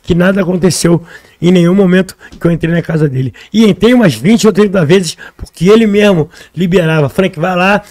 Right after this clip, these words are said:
que eu tô tocando aqui na F M o dia, daqui a pouco eu chegar aí, a gente vai botar a voz", entendeu? Assim, então, é, foi um erro, é, que eu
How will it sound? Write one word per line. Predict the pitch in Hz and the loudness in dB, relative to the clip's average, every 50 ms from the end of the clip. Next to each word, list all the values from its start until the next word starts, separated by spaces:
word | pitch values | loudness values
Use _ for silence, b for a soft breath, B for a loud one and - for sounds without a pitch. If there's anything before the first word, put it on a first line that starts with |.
| B B | B B
que | - 165 | -8 -6
eu | 143 | -2
tô | 180 180 | -2 -2
tocando | - 190 - - 180 180 | -2 -2 -2 -2 -2 -2
aqui | 160 - | 0 -2
na | 175 180 | 0 0
F | 175 - - 180 | 0 0 0 0
M | 185 185 | 0 0
o | 170 | -2
dia, | 151 196 208 | -2 -2 -2
daqui | 190 170 180 | -2 -2 -4
a | 190 | -4
pouco | - 202 160 - 190 | -6 -8 -8 -6 -6
eu | 175 | -4
chegar | - - 175 165 180 180 | -2 -4 -4 -4 -4 -4
aí, | 190 190 | -2 -4
a | 185 | -4
gente | 185 - | -4 -6
vai | 190 | -8
botar | 180 190 180 - 185 | -6 -6 -6 -4 -4
a | 180 | -6
voz", | 147 143 165 190 202 185 - - b b b b b b | -4 -2 -2 0 -2 -2 -6 -10 b b b b b b
entendeu? | - 151 165 190 208 196 180 b b b b b b b b b b b b b b _ - | -6 -4 -2 0 0 -2 -2 b b b b b b b b b b b b b b _ -8
Assim, | 156 156 - - 160 165 160 | -6 -6 -6 -4 -4 -4 -4
então, | 147 - - 160 180 190 190 190 180 | -4 -2 -2 -2 0 0 0 0 0
é, | 180 180 180 175 170 165 156 147 156 - - _ _ - | 0 -2 -2 -4 -4 -6 -6 -8 -10 -14 -20 _ _ -6
foi | 165 180 180 | -2 -2 0
um | 180 170 165 170 | 0 0 0 0
erro, | 185 202 190 175 214 226 226 220 220 - _ _ _ _ _ _ _ _ _ _ _ _ _ _ _ _ _ _ _ _ _ _ _ _ _ | 0 0 0 2 2 2 2 2 0 -2 _ _ _ _ _ _ _ _ _ _ _ _ _ _ _ _ _ _ _ _ _ _ _ _ _
é, | - 165 170 170 165 160 160 156 156 151 147 - _ - | -12 -8 -6 -6 -6 -6 -6 -6 -8 -8 -10 -12 _ -16
que | - - 165 170 170 | -14 -12 -8 -6 -4
eu | 175 175 185 190 170 | -2 0 0 -2 -2